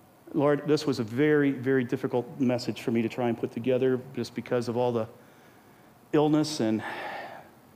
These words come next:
being poisoned and feeling sick this week and just trying to just even think clearly was so difficult. But I pray that your Holy Spirit, Lord, is the one who's doing the teaching here, and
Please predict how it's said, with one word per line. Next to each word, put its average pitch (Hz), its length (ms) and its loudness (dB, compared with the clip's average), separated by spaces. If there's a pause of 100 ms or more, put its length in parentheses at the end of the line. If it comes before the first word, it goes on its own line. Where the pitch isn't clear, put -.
(680)
being 104 200 0
poisoned 156 560 4
and 104 300 -2
feeling 117 360 -2
sick - 340 -6
this - 240 -2
week 135 220 0
and 120 80 -6
just 120 160 -6
trying 135 320 0
to 110 160 -2 (1000)
just - 200 -4 (440)
even 131 180 0
think 139 240 0
clearly 131 380 2
was 107 140 -2
so 127 160 -2
difficult. 120 560 -4
But 120 100 -2
I 123 80 2
pray 127 300 0
that 113 200 -2
your 117 140 -2
Holy 135 240 0
Spirit, 131 400 -2
Lord, 120 200 2
is 113 120 -4
the 117 80 -4
one 117 160 -2
who's 113 160 -2
doing 123 220 0
the 117 80 0
teaching 117 380 -4
here, 117 260 -2
and 107 160 -4